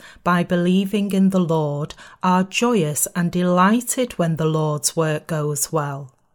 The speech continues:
There is no other way for us to live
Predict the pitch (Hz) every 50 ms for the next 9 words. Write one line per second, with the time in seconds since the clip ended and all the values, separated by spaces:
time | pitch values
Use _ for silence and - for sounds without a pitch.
0 | _ _ _ _ - - - - - - _ - 165 165 156 156 160 151 - -
1 | 170 160 165 160 156 156 160 156 - 165 165 160 175 175 180 185 185 - 190 190
2 | 190 190 190 190 190 190 190 - - - - - 202 202 196 196 214 262 269 -
3 | -